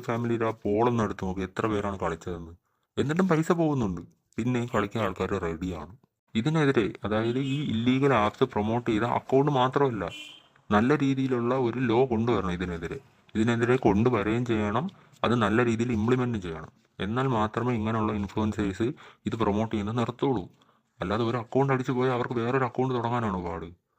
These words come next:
അവർ ഈ അത്യാവശ്യം ഫേസ് ഫെമിലിയർ ആയതുകൊണ്ട് എന്തായാലും അവർക്ക് ഫോളോവേഴ്സും കയറും. അതുകൊണ്ട് അവർക്ക് അതൊന്നും വലിയ പുത്തരിയല്ല. ഞാൻ ഈ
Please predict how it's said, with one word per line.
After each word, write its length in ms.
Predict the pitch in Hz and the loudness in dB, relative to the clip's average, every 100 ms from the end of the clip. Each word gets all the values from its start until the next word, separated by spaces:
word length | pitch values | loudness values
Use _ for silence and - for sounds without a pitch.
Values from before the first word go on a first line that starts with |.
| _ | _
അവർ 140 | 107 120 | 0 0
ഈ 20 | 117 - - | -2 0 -2
അത്യാവശ്യം 380 | - 120 127 131 | 0 -2 -2 0
ഫേസ് 260 | 110 110 131 117 | 2 2 0 0
ഫെമിലിയർ 380 | 107 117 123 110 | 2 2 2 2
ആയതുകൊണ്ട് 440 | 107 113 107 113 120 | 0 0 -2 0 0
എന്തായാലും 340 | 110 127 123 117 | 0 0 0 0
അവർക്ക് 180 | 117 120 | -2 -2
ഫോളോവേഴ്സും 480 | 104 113 113 - 90 | 0 2 2 -2 -6
കയറും. 220 | 85 - - _ _ _ _ | -6 -8 -16 _ _ _ _
അതുകൊണ്ട് 240 | 95 113 113 | -2 0 2
അവർക്ക് 220 | 107 113 | 0 2
അതൊന്നും 220 | 120 123 120 | 0 2 0
വലിയ 160 | 120 120 | 0 -4
പുത്തരിയല്ല. 480 | 104 123 117 90 85 - - _ _ _ - | -4 -2 -2 -4 -8 -14 -20 _ _ _ -2
ഞാൻ 160 | 107 | 0
ഈ 40 | 127 | 2